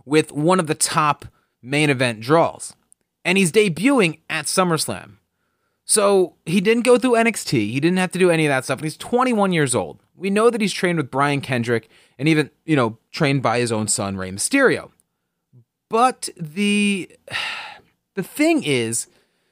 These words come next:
that I feel that in order for people to want to give him any type of credibility is he's going to need to really go out and wow people. You know, that first Ronda Rousey match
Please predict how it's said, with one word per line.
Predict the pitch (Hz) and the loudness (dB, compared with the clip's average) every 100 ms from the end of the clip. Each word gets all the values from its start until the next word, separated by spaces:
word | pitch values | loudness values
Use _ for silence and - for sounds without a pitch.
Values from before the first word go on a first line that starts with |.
| _ _ _ _ | _ _ _ _
that | 208 | -2
I | 208 | 0
feel | 196 - 262 | -2 0 2
that | 247 | 2
in | 202 | 0
order | 190 214 - | 4 4 4
for | 226 | -2
people | - 214 185 | -4 -2 -2
to | |
want | 156 190 | 0 -2
to | 151 | 2
give | 170 | 0
him | 180 180 | 2 -2
any | 143 165 | -2 -4
type | 165 160 | -2 -4
of | 147 | -2
credibility | - 151 110 139 160 135 | 0 0 2 2 2 -2
is | 127 | -6
he's | 165 147 | -8 -4
going | 185 202 | 0 0
to | 170 | 0
need | 156 160 143 | 0 0 -2
to | - 147 123 117 110 _ _ _ _ | -2 0 0 -2 -6 _ _ _ _
really | 120 185 247 | -4 0 2
go | 180 185 | 4 2
out | 170 131 | 2 0
and | 123 | -2
wow | 127 151 | 0 0
people. | - 110 - - _ _ _ _ | -2 -8 -8 -20 _ _ _ _
You | 165 | 0
know, | 185 175 156 | 2 2 0
that | 160 214 | -2 -2
first | - 240 254 - | 2 4 4 2
Ronda | 190 208 170 | 2 4 4
Rousey | 160 190 170 | 4 2 2
match | 156 143 139 | 0 0 -2